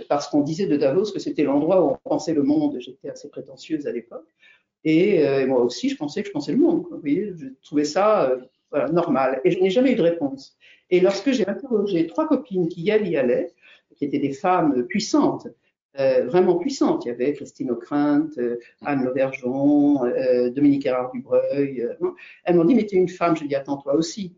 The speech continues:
Oui, mais toi, tu as une petite entreprise. » Et Davos ne s'intéressait pas. Euh, les petites entreprises, c'était, euh, rien, quoi. Vous voyez, pour eux, c'était, euh, le cac et l'équivalent, euh, euh, partout dans le monde.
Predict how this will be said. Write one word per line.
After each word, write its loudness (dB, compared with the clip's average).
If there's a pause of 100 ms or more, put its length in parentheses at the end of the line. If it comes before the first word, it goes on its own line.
Oui, 0
mais 4
toi, 0
tu -6
as 2
une -2
petite -6
entreprise. » -14
Et 2
Davos 2
ne -4
s'intéressait -2
pas. -12 (640)
Euh, 4
les 2
petites -2
entreprises, -2
c'était, -2
euh, 0
rien, 0 (100)
quoi. -20 (160)
Vous -16
voyez, 0
pour 0
eux, 2
c'était, -2
euh, 2
le 0
cac -4
et -12
l'équivalent, -4
euh, -8 (580)
euh, 0
partout -6
dans 0
le 2
monde. 0